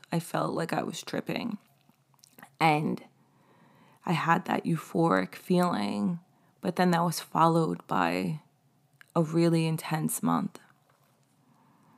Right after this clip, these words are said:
And I had done so much work,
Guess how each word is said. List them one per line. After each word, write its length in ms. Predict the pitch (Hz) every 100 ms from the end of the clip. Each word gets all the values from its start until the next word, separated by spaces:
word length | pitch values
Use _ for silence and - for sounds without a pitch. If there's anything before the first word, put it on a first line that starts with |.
| _ - - - - _ _ _ _ _ _ _ _ _ _ _ _ _ _ _ _ _ _ _ _ - -
And 160 | 180
I 120 | 165 160
had 240 | 156 151
done 380 | 160 175 180 165
so 200 | - 165
much 300 | 156 156 -
work, 320 | 247 - -